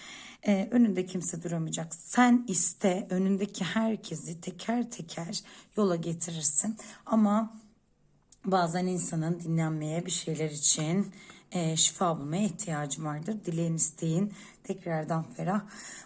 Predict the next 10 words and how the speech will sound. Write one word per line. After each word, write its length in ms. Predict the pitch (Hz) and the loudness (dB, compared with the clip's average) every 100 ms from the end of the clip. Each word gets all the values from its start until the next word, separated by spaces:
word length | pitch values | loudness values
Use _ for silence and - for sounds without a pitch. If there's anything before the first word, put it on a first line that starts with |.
| - | -2
Uzakta 420 | 226 277 269 - | 4 4 4 0
olan 360 | 214 208 202 202 | 2 4 4 0
sevdiğin 560 | - 220 185 226 226 | 2 2 4 4 4
birisiyle 540 | 202 180 - 185 170 170 | 2 0 0 0 0 0
de 200 | 185 185 | -2 -2
bir 120 | 196 | -6
kavuşma 720 | - 185 165 165 180 190 233 | -4 -2 0 -2 -2 -4 -6
söz 480 | - 202 196 196 - | -4 0 0 -2 -8
konusu. 600 | - 170 156 - - 196 - - - - - - - | -6 -4 0 0 0 -4 -10 -20 -20 -20 -20 -4 2
Evet, 840 | 208 202 196 190 185 185 - | 4 4 2 0 -2 -2 -4